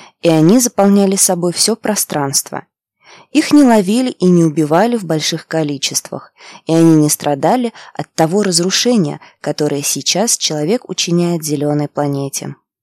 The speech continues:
Каждую зиму Нина наблюдала за личинками, которые они отложили, и заботилась о тех, что спали в часовне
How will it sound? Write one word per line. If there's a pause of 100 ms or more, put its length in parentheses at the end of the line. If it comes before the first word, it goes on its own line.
(160)
Каждую
зиму (260)
Нина
наблюдала
за
личинками, (180)
которые
они
отложили, (240)
и
заботилась
о
тех, (180)
что
спали
в
часовне